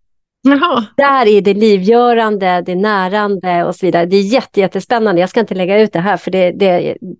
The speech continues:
Speaker 1: <laughs>
Speaker 2: men apropå det du säger, att det,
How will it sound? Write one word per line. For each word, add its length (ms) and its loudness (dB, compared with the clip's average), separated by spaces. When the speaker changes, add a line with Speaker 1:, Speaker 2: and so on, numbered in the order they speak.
Speaker 1:
<laughs> 440 -6
Speaker 2:
men 380 2
apropå 420 0
det 80 0
du 120 2
säger, 380 2
att 200 -6
det, 220 -2